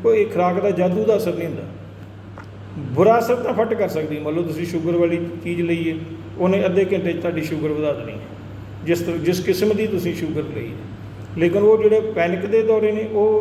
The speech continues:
ਉਹ ਅਸੀਂ ਬੰਦ ਕਰਨ ਤੋਂ ਬਾਅਦ ਜਿਵੇਂ ਜਿਵੇਂ ਆਪਣੀ ਬੈਲੈਂਸ ਅਸੀਂ ਕੰਪਲੈਕਸ ਕਰਕੇ ਲੈਂਦੇ ਹਾਂ ਡਾਈਟ, ਜੋ ਸਾਡੇ ਸਰੀਰ ਨੂੰ ਸੂਟ ਕਰਦੀ ਹੈ,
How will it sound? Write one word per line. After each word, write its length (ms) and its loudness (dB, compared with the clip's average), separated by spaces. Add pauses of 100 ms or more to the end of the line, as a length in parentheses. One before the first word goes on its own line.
(120)
ਉਹ 320 -2
ਅਸੀਂ 140 0
ਬੰਦ 240 0
ਕਰਨ 260 0
ਤੋਂ 120 2
ਬਾਅਦ 320 2 (600)
ਜਿਵੇਂ 180 0
ਜਿਵੇਂ 200 0
ਆਪਣੀ 240 -2
ਬੈਲੈਂਸ 460 2
ਅਸੀਂ 260 -4
ਕੰਪਲੈਕਸ 400 -4
ਕਰਕੇ 320 -4
ਲੈਂਦੇ 320 0
ਹਾਂ 80 2
ਡਾਈਟ, 260 0 (1600)
ਜੋ 120 4
ਸਾਡੇ 260 2
ਸਰੀਰ 300 2
ਨੂੰ 100 2
ਸੂਟ 320 0
ਕਰਦੀ 320 0
ਹੈ, 60 -6